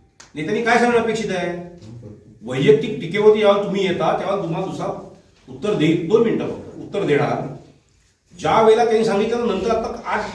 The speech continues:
सात, आठ दिवसापूर्वी पण सांगितलं, "माझ्या दृष्टीने राणे या विषय संपला, मी काही बोलणार नाही." मग तुम्ही लोकं कशाला जमवली? तुम्ही कोण ठरवणार त्यांनी कुठं जायचं ते? म्हणजे तुम्ही ठरवणार का ह्याच्यापुढे मी रा-, राणे साहेबांना जाणार, मी ठरवीन त्यांनी ह्या रूटने जायचं? काय संबंध तुमचा?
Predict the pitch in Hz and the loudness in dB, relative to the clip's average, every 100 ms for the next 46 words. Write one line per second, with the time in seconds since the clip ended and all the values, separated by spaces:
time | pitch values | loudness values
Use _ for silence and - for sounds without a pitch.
0 | - - - - - 196 233 233 240 233 | -16 -20 -20 -20 -10 -6 -2 -2 2 2
1 | 240 233 214 196 185 180 160 156 - - | 2 2 2 0 -2 -2 -2 0 0 -2
2 | 175 170 - 202 185 185 185 190 190 190 | -2 -2 0 0 0 -2 -2 -4 -2 -2
3 | 135 143 160 160 - - - - - - | -2 0 0 0 -2 -6 -12 -20 -20 -20
4 | - 233 277 233 208 208 - 277 277 277 | -10 -6 -2 2 2 2 0 0 0 2
5 | 285 277 - - - - - - - - | 2 2 0 -2 -4 -12 -18 -18 -18 -16
6 | - 185 220 277 285 226 247 254 254 233 | -10 -4 -2 0 2 4 2 2 0 0
7 | 226 247 247 240 240 240 214 - - - | -2 -2 -2 0 0 0 0 0 -8 -12
8 | - - - - 214 208 190 254 - 233 | -14 -16 -18 -4 -2 -2 -2 -2 2 4
9 | 240 240 262 226 - 226 226 208 208 233 | 4 0 0 2 2 0 0 0 0 0
10 | 202 175 165 160 160 202 214 214 208 220 | 0 -2 -4 -4 -4 -2 -2 -2 0 0
11 | 214 190 190 151 - - - - 190 180 | 0 0 2 2 0 -6 -12 -8 -4 2
12 | 202 214 214 202 160 143 - - - - | 4 2 2 0 0 -4 -8 -16 -12 -6
13 | 226 240 247 240 233 226 - | -2 -2 -2 -2 -2 -2 -2